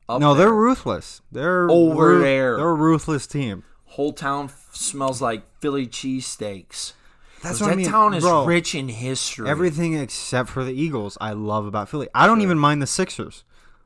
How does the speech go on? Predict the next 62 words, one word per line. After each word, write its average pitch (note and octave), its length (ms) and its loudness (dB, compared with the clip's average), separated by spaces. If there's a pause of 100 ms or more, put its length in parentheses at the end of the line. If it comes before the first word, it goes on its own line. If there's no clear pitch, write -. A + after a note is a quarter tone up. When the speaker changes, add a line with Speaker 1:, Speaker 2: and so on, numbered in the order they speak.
Speaker 2:
but D3+ 180 0
I B2 200 2
hate A2+ 560 -4
the A#2+ 60 -10
Eagles. A2+ 600 -10
Speaker 1:
Okay, A#2 300 -8
I B2+ 200 0
don't C#3+ 300 -4
really A2+ 260 -8
like F#2+ 220 -10
the F2+ 100 -20
Sixers. - 400 -18
Speaker 2:
Yeah, C#3 200 0
I G#2+ 60 2
know C3 140 0
you B2 180 -2
don't. G2 300 -8 (100)
But, C3+ 80 -2
Speaker 1:
Yeah. D3 40 0
Speaker 2:
like, D3+ 200 2 (120)
you D3+ 140 -2
know E3 80 2
what D#3+ 60 2
I D3 60 -2
mean, D#3+ 220 -2
though? G#2+ 160 -6
Like, A2 260 -6
it A#2 80 -6
doesn't C3+ 300 -2
bother B2 260 0
me, A2+ 140 -4
the G2+ 100 -10
Speaker 1:
Uh-huh. - 80 -12
Speaker 2:
Sixers. A#2+ 380 -6
I A#2+ 80 -2
think B2 180 -6
the A2 80 -10
Phillies, B2+ 560 -4 (180)
that's A#2+ 140 -10
a A2 40 -8
Speaker 1:
Sure. G2+ 140 -10
Speaker 2:
great A#2 260 0
name. G#2+ 320 -6
Speaker 1:
Phillies A2+ 360 -8
are F#2+ 140 -6
awesome. F#2 440 -10
Speaker 2:
The A#2+ 80 -8
baseball A2+ 400 -4
team. A#2+ 380 -8 (120)
And C#3 360 -2
Speaker 1:
The A2+ 80 -8
Flyers. B2 640 -2
Speaker 2:
Yeah, D4+ 260 -4 (140)
they F3+ 160 2
have E3 140 2
great E3 280 2
Speaker 1:
Hockey. F#3 120 0
Speaker 2:
teams, F#3 580 -2
great C#3+ 280 -2
team E3 200 -2
spirit. D#3+ 560 -2
Speaker 1:
Sure. A#2 400 -10